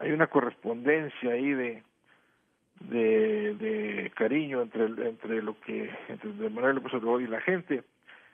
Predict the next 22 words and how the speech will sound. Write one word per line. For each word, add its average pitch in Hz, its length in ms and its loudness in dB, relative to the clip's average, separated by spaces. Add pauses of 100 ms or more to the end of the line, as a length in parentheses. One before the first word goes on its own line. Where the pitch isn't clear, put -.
(180)
Y 123 140 6
eso 180 320 4
también 170 600 0
es 160 160 -2
muy 151 120 -8
importante 156 720 4
en 131 80 -2
un 147 140 -4
líder, 151 420 0
¿verdad? 113 320 0
Porque 123 460 4 (560)
desde 117 240 6
hace 165 140 4
muchos 165 240 -2
años 165 260 4
que 139 60 -2
en 127 80 -4
México 151 360 -2
no 139 300 4
hay 143 140 6
un 139 140 -2
presidente 131 760 2